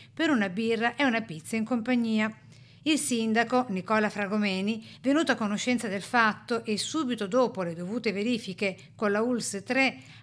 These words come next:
ha immediatamente allertato in forze, carabinieri e polizia locale.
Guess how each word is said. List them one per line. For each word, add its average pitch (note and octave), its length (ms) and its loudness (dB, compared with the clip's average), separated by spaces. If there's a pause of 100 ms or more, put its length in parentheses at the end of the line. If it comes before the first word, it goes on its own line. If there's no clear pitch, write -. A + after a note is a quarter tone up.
ha B3+ 280 4
immediatamente A#3+ 1080 4
allertato A#3+ 920 2
in A#3+ 160 0
forze, F#3 640 0
carabinieri A3 1000 0
e A#3+ 140 -2
polizia A#3+ 440 2
locale. F#3+ 560 0